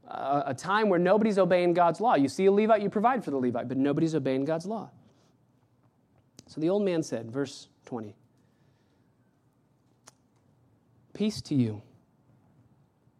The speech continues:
Only let me take care of all your needs. However, do not spend the night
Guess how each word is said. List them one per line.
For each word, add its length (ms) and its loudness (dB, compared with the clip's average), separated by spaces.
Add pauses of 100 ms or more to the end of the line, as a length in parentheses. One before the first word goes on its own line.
(280)
Only 340 2
let 300 0
me 160 0
take 320 -6
care 260 -2
of 80 -2
all 220 0
your 180 0
needs. 640 -6 (800)
However, 500 0
do 560 2
not 480 -2
spend 580 0
the 40 0
night 420 -2